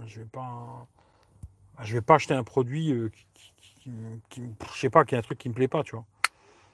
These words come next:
Si j'achète un produit, c'est que dans l'ensemble, tout me plaît, tu vois. S'il y a des, commence à avoir des trucs qui me plaisent pas, bah, j'achète pas, tu vois.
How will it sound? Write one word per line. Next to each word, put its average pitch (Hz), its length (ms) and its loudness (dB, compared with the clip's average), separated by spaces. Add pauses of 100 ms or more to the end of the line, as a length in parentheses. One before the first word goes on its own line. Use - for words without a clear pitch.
(380)
Si - 120 -10
j'achète 117 260 0
un 135 80 8
produit, 147 380 2
c'est 127 180 -4
que 120 180 -2
dans 120 180 -2
l'ensemble, 123 480 0
tout 151 140 0
me 139 80 -2
plaît, 165 180 8
tu - 80 -6
vois. 117 140 -2 (640)
S'il - 260 -6
y 135 40 8
a 131 100 6
des, 127 100 2
commence 143 340 4
à 143 40 10
avoir 135 160 8
des 135 100 4
trucs - 180 -4
qui 135 120 -6
me 127 60 -2
plaisent 123 200 0
pas, 156 240 4 (600)
bah, 113 160 -10
j'achète 110 280 -8
pas, 123 140 -10
tu - 100 -16
vois. 127 120 -20